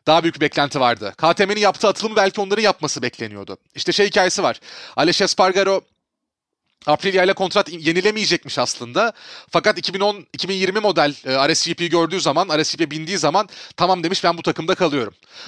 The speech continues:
Fakat geçen sene bu hype hiçbir yere varmamıştı. Bu yıl o kadar da hype yoktu, hiç hype yoktu. Hatta birçok sürücü ikinci Aprilia pilotu olmayı reddetti. Yani Dovizioso reddetti ilk başta. Şimdi teste çıkacak Aprilia ile.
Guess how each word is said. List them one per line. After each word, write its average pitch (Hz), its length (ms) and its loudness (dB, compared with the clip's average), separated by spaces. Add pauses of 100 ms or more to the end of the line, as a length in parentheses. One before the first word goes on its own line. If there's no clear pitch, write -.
(120)
Fakat 202 240 2
geçen 226 240 2
sene 208 340 0
bu 208 140 -2
hype 208 320 0
hiçbir - 300 -4
yere 202 160 2
varmamıştı. 202 680 -2 (160)
Bu 147 340 -6
yıl 254 260 -2 (680)
o 190 100 0
kadar 254 260 4
da 247 80 4
hype 240 200 2
yoktu, 240 160 -6
hiç - 200 -2
hype 277 220 0
yoktu. - 300 -4
Hatta 233 360 2 (560)
birçok 190 340 -2
sürücü 226 480 -2 (220)
ikinci 233 440 0
Aprilia 254 280 0
pilotu 269 260 -2
olmayı 220 280 2
reddetti. 170 560 -2 (920)
Yani 143 240 2 (260)
Dovizioso 226 600 0
reddetti 220 540 -2
ilk 135 160 -6
başta. 120 320 -4
Şimdi 160 240 -4
teste - 260 0
çıkacak 156 300 -2
Aprilia 110 360 -4
ile. 101 200 -6